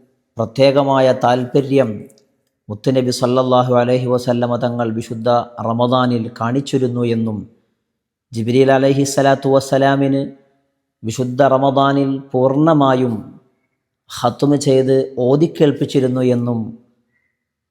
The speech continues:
വിശുദ്ധ ഹദീസുകളിലും ഇമാമുമാരുടെ ഗ്രന്ഥങ്ങളിലും നാം ഏറെ കേട്ടതാണ്.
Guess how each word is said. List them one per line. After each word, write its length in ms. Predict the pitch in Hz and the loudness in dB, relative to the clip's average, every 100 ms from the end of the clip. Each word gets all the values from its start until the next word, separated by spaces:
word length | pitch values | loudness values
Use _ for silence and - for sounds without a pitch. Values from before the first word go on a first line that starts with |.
| _ 101 | _ -12
വിശുദ്ധ 300 | - 120 123 | -8 -4 -2
ഹദീസുകളിലും 840 | 120 120 123 131 123 120 117 117 117 - _ _ _ _ _ _ _ _ - | -2 -2 -2 -2 -2 0 -2 -4 -8 -12 _ _ _ _ _ _ _ _ -10
ഇമാമുമാരുടെ 720 | 110 120 127 123 123 120 120 | -4 0 0 2 2 2 0
ഗ്രന്ഥങ്ങളിലും 760 | 117 120 120 131 123 120 113 113 110 - _ - | 0 -2 0 -2 -2 -2 -2 -4 -6 -12 _ -8
നാം 180 | 113 117 | -4 -4
ഏറെ 240 | 117 120 117 | -2 -2 -4
കേട്ടതാണ്. 600 | - 110 117 107 101 | -4 -6 -4 -4 -6